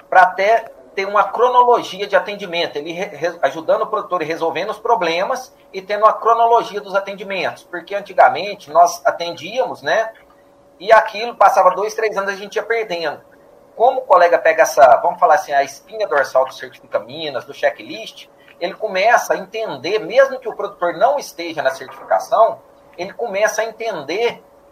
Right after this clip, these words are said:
e discutir junto com o produtor a evolução dele no processo,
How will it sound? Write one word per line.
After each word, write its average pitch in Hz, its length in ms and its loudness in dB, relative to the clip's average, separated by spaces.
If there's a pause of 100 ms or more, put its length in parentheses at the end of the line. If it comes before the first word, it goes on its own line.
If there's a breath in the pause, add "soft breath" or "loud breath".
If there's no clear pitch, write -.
(100)
e 180 60 -12
discutir 208 520 -12
junto 196 280 -10
com 202 120 -4
o - 60 -6
produtor 170 800 -2
a 175 100 0
evolução 208 640 -4
dele 175 180 -8
no 196 80 -8
processo, - 580 -2